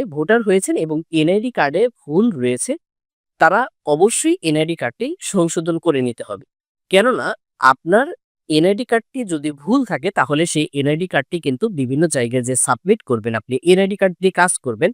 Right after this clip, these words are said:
সেটা কিন্তু করতে গিয়ে বিভিন্ন ধরনের বাধার সম্মুখীন হবে। বিশেষ করে আপনার নাম, পিতামাতার নাম, জন্ম তারিখ, এগুলো যদি ভুল হয়ে থাকে, তাহলে কিন্তু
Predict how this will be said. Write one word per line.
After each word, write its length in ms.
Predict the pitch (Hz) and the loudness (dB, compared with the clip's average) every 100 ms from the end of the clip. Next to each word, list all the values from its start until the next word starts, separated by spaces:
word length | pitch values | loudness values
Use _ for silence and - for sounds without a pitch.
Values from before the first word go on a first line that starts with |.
| _ _ | _ _
সেটা 260 | - 170 190 | -6 -4 -2
কিন্তু 240 | 180 185 214 | -2 -4 -4
করতে 340 | 156 135 - 156 | -2 -2 -2 -2
গিয়ে 200 | 139 208 | 0 0
বিভিন্ন 380 | 156 139 175 208 | 0 -2 0 0
ধরনের 340 | 156 135 175 | 2 0 0
বাধার 360 | 175 113 117 151 | 2 2 2 -2
সম্মুখীন 480 | - 131 120 - 113 | -2 -4 -4 -6 -10
হবে। 200 | 117 104 - _ - - - | -8 -10 -14 _ -20 -20 -2
বিশেষ 280 | 165 208 - | 0 0 -2
করে 240 | 175 170 175 | 0 2 2
আপনার 380 | 143 139 143 139 | 2 2 2 2
নাম, 340 | 120 123 131 135 | 4 4 4 0
পিতামাতার 560 | 135 131 143 139 131 139 | -4 -2 0 0 0 2
নাম, 260 | 127 127 127 | 2 2 2
জন্ম 320 | 120 143 147 170 | 2 2 4 2
তারিখ, 300 | - 117 165 - | 0 -2 -2 -2
এগুলো 320 | 180 180 214 226 | -2 0 2 2
যদি 220 | 202 185 | 0 -4
ভুল 200 | 147 156 | -2 0
হয়ে 140 | 151 147 | 0 -2
থাকে, 200 | 160 254 | -6 -6
তাহলে 280 | 143 135 147 | -4 -2 -4
কিন্তু 280 | 151 143 | -6 -2